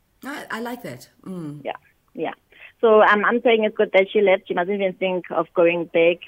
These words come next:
Speaker 2: because, we, you know, with the, the world that we live in these days, it's really important to take note of such things. So if a, a person's not gonna give your child ice cream, just a mere ice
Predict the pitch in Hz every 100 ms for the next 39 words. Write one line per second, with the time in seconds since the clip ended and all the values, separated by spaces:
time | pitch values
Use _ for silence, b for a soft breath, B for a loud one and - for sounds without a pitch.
0 | 170 185 208 214 247 254 294 392 240 196
1 | 185 - 196 196 220 208 190 185 170 180
2 | 175 170 165 160 160 226 156 143 170 -
3 | 175 196 180 165 156 160 165 180 160 156
4 | 151 156 156 147 - - 156 160 - B
5 | B B B 208 190 190 202 - - -
6 | 202 247 240 254 240 233 220 220 190 196
7 | 190 196 208 190 185 196 196 220 190 254
8 | - 240 170 156 160 202 127